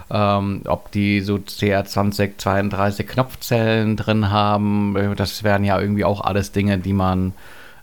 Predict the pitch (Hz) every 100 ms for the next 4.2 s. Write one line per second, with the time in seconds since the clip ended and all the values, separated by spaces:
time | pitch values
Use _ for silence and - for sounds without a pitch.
0 | - 95 90 90 90 90 87 87 87 90
1 | - - - 95 92 92 92 95 - 87
2 | 90 90 - 90 92 90 87 - 87 87
3 | 85 - 85 - - 85 87 85 90 95
4 | 92